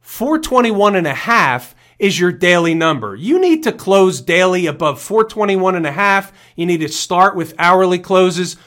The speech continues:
or else there's no dice. Without that, the pressure is essentially to the downside. If price comes down lower, what's your bogey?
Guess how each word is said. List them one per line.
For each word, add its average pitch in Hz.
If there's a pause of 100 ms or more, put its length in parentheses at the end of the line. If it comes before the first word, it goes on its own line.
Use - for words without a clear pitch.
(120)
or 170
else 202
there's 175
no 170
dice. 156 (260)
Without 165
that, 233 (160)
the 180
pressure 214
is 175
essentially 180
to 175
the 156
downside. 160 (120)
If 165
price 220
comes 196
down 156
lower, 180 (160)
what's 185
your 180
bogey? 185